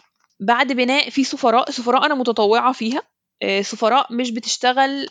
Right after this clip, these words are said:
آآ، على المستوى، آآ، آآ، في الجمهورية، هي بتشتغل على مستوى عالمي شوية. الأول، آه،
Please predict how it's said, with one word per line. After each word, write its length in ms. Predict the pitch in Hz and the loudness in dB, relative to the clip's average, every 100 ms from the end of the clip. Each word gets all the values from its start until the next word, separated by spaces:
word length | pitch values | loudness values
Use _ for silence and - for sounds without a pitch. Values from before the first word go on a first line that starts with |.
| - | -4
آآ، 840 | 202 196 196 190 196 196 202 - - | -2 0 0 -2 -2 -4 -6 -8 -6
على 320 | - 196 226 | 0 2 4
المستوى، 600 | 226 220 208 - 220 226 | 2 0 -4 0 2 4
آآ، 220 | 233 233 - - | 4 2 -2 -4
آآ، 760 | 190 190 190 185 196 - 202 196 | -4 -2 -4 -4 -6 -6 -6 -8
في 140 | - | -8
الجمهورية، 540 | 185 185 196 202 240 269 | -6 -4 0 4 4 4
هي 180 | 240 | 0
بتشتغل 480 | 202 196 - 220 233 | -2 -4 -2 0 2
على 160 | 208 214 | 2 0
مستوى 360 | 208 - 214 | -4 0 2
عالمي 380 | 208 190 190 220 | 4 4 2 0
شوية. 380 | 214 196 202 269 427 - - - - | -4 -2 0 -2 -4 -14 -18 -14 -4
الأول، 580 | 165 220 247 262 247 214 | 2 2 4 0 0 0
آه، 380 | 196 190 190 | 2 2 0